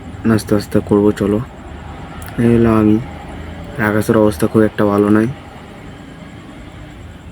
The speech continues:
আহ, কি যেটা ওইখানকারই গাড়ি, পলাশির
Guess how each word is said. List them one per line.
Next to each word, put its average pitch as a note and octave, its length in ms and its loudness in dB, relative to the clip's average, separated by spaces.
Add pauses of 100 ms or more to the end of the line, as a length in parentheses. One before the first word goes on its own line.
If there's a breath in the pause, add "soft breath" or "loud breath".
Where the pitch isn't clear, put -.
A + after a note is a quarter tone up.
(220)
আহ, G#2 260 2
কি A2+ 120 4
যেটা G#2+ 260 4 (260)
ওইখানকারই G#2+ 440 4
গাড়ি, G#2+ 200 6
পলাশির G#2 520 2